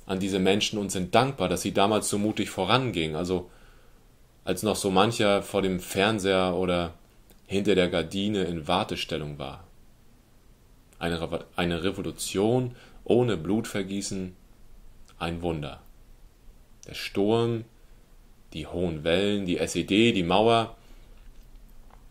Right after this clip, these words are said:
Und er stand auf und bedrohte den Wind und sprach zu dem Meer: "Schweig, verstumme." Und der Wind legte sich, und es ward eine große Stille.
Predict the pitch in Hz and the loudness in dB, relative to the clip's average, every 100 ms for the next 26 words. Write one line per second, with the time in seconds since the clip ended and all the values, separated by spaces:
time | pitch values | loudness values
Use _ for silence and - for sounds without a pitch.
0 | - - - - - - 80 - 78 73 | -20 -20 -20 -20 -18 -12 -8 -4 -4 -2
1 | 85 95 104 - - - - - - 85 | 2 2 2 -6 -16 -18 -18 -18 -14 -10
2 | 78 - - 110 120 92 82 78 104 113 | -10 0 8 10 8 2 0 4 4 4
3 | 90 82 - 87 90 90 - 85 78 80 | -4 -6 -4 2 4 2 -6 -6 -4 -4
4 | 87 85 - - 87 107 - - - - | -4 -6 -8 4 6 6 -2 -20 -20 -20
5 | - - - 80 - 101 98 95 90 92 | -20 -20 -8 -8 -2 -2 0 -2 -4 -8
6 | - - - - - - 85 78 98 90 | -20 -20 -20 -20 -20 -10 -8 -2 -2 -2
7 | 80 87 95 98 85 85 - - - - | 0 2 2 -2 -4 -6 -6 -16 -20 -20
8 | - - - - 78 - 87 82 82 82 | -20 -20 -20 -12 -12 -6 -2 -2 -2 -8
9 | - 87 87 - - - - 71 | -8 -6 -6 -6 -12 -12 -12 -12